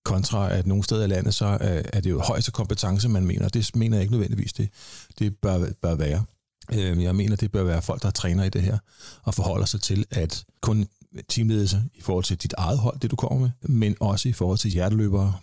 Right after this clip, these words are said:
bystanders, hjerteassistenter, hvad de ellers hedder, og få dem integreret.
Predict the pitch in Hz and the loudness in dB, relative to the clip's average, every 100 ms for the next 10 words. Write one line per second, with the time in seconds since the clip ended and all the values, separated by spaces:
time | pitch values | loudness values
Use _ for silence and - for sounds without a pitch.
0 | 90 92 - 92 92 90 - - - - | -2 0 0 2 2 0 -2 -6 -6 -2
1 | 82 85 92 101 80 95 123 90 95 87 | 0 0 0 -2 -2 -2 -2 -2 0 0
2 | - - - 98 - _ - - 92 101 | 0 -2 -2 -4 -6 _ -6 -2 0 0
3 | 101 - - 71 101 | -2 -2 -4 -2 -4